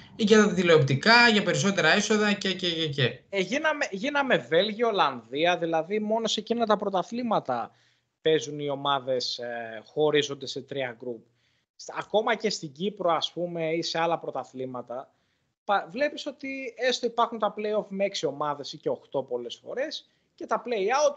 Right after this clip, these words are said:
Speaker 2: που είναι οι, οι έξι τελευταίοι.
Speaker 1: Δηλαδή, ε,
Speaker 2: Ε,
Speaker 1: εγώ αυτό διακρινώ, ότι και οι τέσσερις είναι βολεμένοι, βολεύτηκαν με αυτό το ένα τέσσερα.
Speaker 2: Μμμ.
Speaker 1: Όποιοι γίνανε αυτοί οι τε-, ε, οι τέσσερις, το λεγόμενο που λέμε Big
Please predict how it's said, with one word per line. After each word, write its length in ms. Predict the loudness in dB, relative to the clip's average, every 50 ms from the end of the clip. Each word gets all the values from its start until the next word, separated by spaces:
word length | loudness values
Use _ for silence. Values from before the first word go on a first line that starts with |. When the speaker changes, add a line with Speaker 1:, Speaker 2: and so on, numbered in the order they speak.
| -4 -14
Speaker 2:
που 120 | -14 -14
είναι 200 | -12 -10 -8 -6 -6 -4 -6 -6 -6 -6 -8 -6 -4 -4 -6 -6 -8
οι, 360 | -12 -14 _ -6 -6 -6 -2
οι 60 | 0 0
έξι 220 | 0 0 0 -4
τελευταίοι. 580 | -2 -2 -2 -2 -4 0 4 4 4 2 0 -18 _ _ _ _ _ _ _ _ _ _ _ _ _ _ _ 0 4
Speaker 1:
Δηλαδή, 460 | 6 8 8 8 8 8 6 6 6 6
ε, 100 | 8 8
Speaker 2:
Ε, 220 | 8 6 4 0 2
Speaker 1:
εγώ 240 | 4 4 6 6
αυτό 580 | 6 6 4 2 2 2 4 4 6 6 4 4 2
διακρινώ, 440 | 2 2 2 2 2 0 2 4 4
ότι 240 | 4 2 2 0
και 100 | 0 2
οι 100 | 2 2
τέσσερις 480 | 4 4 4 4 6 6 4 4 4 2
είναι 120 | 4 4
βολεμένοι, 480 | 4 6 4 4 4 4 4 6 4 4
βολεύτηκαν 640 | 6 6 8 8 8 6 4 0 -2 -2 -2 0 0
με 80 | 0
αυτό 160 | 0 2 2 4
το 100 | 4 6
ένα 200 | 6 6 6 4
τέσσερα. 500 | 4 2 2 2 -2 -4 -6 -8 -12 -16 _ _ _ _ _ _ _ _ _ _ _ _ _ _ _ _ _
Speaker 2:
Μμμ. 100 | -20 -2 4
Speaker 1:
Όποιοι 340 | 6 6 6 6 4 2 2
γίνανε 300 | 2 4 6 6 6 6
αυτοί 260 | 6 4 0 0 0
οι 60 | 2 2
τε-, 100 | 2 2
ε, 340 | 2 0 -2 -6 -12 -14 _
οι 160 | -10 -8 -2
τέσσερις, 340 | 2 4 4 4 4 0 0
το 120 | 4 6 6
λεγόμενο 460 | 8 8 8 8 6 6 6 4 4
που 140 | 4 4 4
λέμε 320 | 4 4 4 4 2 4
Big 160 | 4 4 2